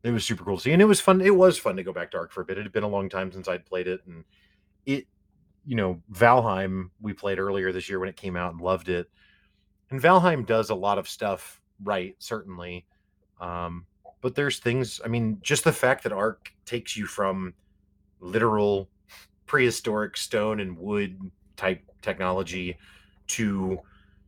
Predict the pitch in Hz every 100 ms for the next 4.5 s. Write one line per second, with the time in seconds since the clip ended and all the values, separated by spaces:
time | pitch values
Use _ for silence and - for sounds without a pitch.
0 | _ _ - - 127 131 113 113 113 107
1 | 107 107 104 98 95 - - 104 101 98
2 | - 113 110 104 98 - - 113 120 104
3 | 92 87 87 90 - 170 143 165 165 120
4 | 101 98 98 92